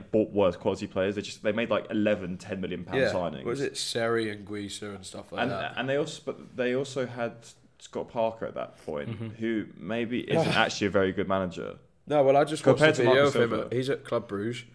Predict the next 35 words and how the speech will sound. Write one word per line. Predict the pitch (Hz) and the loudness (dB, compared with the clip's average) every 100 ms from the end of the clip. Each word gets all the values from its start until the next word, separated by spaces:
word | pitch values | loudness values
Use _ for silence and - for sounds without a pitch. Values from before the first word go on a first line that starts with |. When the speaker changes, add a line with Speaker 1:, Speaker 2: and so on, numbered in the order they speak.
| - | -10
Speaker 1:
Mm-hmm. | 110 120 123 - | -8 -8 -8 -6
Speaker 2:
and | 110 | -4
I | |
think | 110 147 | -2 -2
they | 127 | -2
topped | 123 - 123 | -2 -2 0
their | 127 131 | 2 2
group | 113 107 | 0 -2
in | 107 | -4
the | 101 | -6
Champions | - 101 98 95 | -8 -8 -8 -8
League. | 101 110 110 - | -6 -8 -10 -10
And | 110 | -6
I | 107 | -4
just | 110 143 | -4 -4
watched | 147 135 | -4 -4
the | 131 | -6
video | 117 117 120 | -6 -2 0
there | 117 110 101 - _ _ | 0 -4 -8 -10 _ _
before | 107 - 110 | -10 -4 -2
we | 110 | -2
come | - 98 | -4 -6
on, | 98 110 - | -8 -10 -10
and | 107 | -8
it's | 107 - - - - | -6 -8 -10 -12 -10
one | 104 113 | -6 -4
of | |
the | 110 | -4
players, | 110 101 101 104 | -4 -4 -4 -4
the | 104 | -8
Club | - - 107 | -10 -6 -6
Bruges | 90 104 104 | -4 -6 -6
players. | - 95 107 110 _ _ _ _ _ | -10 -8 -8 -10 _ _ _ _ _
He's | - 107 98 | -8 -8 -6
walking. | 110 117 113 110 104 | -4 -2 -2 -6 -6